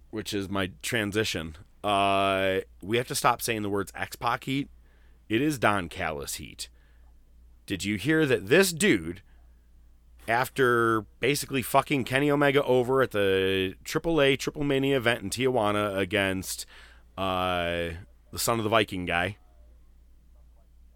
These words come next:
fucking a fan attacked, physically attacked Don Callis, and as he left Mexico, he went to San, he went to a San Diego hospital.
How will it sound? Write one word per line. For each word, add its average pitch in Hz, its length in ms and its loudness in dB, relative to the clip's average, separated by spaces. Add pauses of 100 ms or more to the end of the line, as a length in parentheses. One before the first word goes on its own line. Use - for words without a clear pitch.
(280)
fucking - 560 2
a 120 100 4
fan 170 680 2
attacked, 143 880 2 (100)
physically 208 500 4
attacked 180 600 2
Don 143 340 2
Callis, 127 580 0 (640)
and 123 160 2
as 135 180 4
he 135 80 -2
left 131 220 4
Mexico, 127 440 2
he 113 60 0
went 113 180 -2
to 104 60 -4
San, 120 260 -2
he 110 120 -2
went 113 160 -2
to 113 40 -4
a 101 60 -2
San 107 240 0
Diego 98 260 2
hospital. 85 540 -4